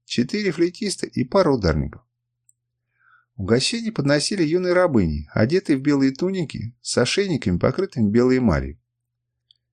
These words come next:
Это были девушки, проходящие курс обучения. Некоторые из них, вероятно, принадлежали к категории рабынь белого шелка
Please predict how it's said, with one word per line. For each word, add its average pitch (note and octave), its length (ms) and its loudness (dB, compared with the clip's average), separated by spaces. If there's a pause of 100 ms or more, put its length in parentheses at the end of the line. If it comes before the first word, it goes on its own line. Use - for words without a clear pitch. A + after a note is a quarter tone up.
(300)
Это G3+ 240 2
были G3+ 200 -2
девушки, G#3 600 -4 (140)
проходящие F3 580 0
курс - 280 -2
обучения. D3+ 600 0 (500)
Некоторые D#3+ 520 -2
из D3 100 -6
них, G3+ 260 -4
вероятно, D#3+ 380 2
принадлежали D#3 600 0
к - 80 -18
категории C#3+ 420 2
рабынь C#3+ 420 2
белого C3 280 4
шелка - 420 -2